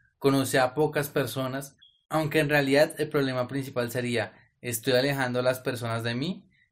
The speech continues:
¿Estoy causando que las personas no empaticen conmigo? ¿Qué está causando esto? Lo podemos identificar en cada uno de los planos de la existencia, comenzando por el físico. Tal vez uno no saluda en el momento en el que llega a algún lugar,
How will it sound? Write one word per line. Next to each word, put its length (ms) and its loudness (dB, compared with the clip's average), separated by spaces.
¿Estoy 500 -2
causando 600 0
que 120 0
las 180 0
personas 580 -4
no 80 0
empaticen 640 0
conmigo? 640 -6
¿Qué 140 4
está 300 0
causando 500 2
esto? 300 0
Lo 180 -4
podemos 340 0
identificar 800 -2
en 160 -4
cada 220 4
uno 140 -4
de 60 -4
los 140 -6
planos 360 -2
de 80 -4
la 100 -2
existencia, 600 -4
comenzando 500 0
por 120 2
el 140 0
físico. 440 -4
Tal 240 4
vez 340 2
uno 280 -2
no 120 0
saluda 300 0
en 80 0
el 100 0
momento 720 -2
en 140 -4
el 120 -4
que 140 -4
llega 240 -2
a 60 2
algún 200 -6
lugar, 440 0